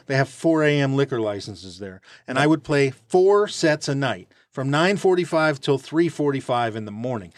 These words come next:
Speaker 1: This is as a thirteen-year-old,
Speaker 2: Yeah.
Speaker 1: where we would, I'd be soloing all night.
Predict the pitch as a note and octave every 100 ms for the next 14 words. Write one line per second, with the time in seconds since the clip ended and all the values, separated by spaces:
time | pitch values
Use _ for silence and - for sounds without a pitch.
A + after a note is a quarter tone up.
0 | - - E3 D#3 D3 C#3 C#3 F3 - A#2+
1 | G#2+ G2 F#2 F2 _ - C3 - C#3 D#3
2 | F3+ E3 - E3 F#3+ G3 - - G#3 A#3+
3 | G#3 D3+ C#3+ F3 G#3 F3+ G#3+ A2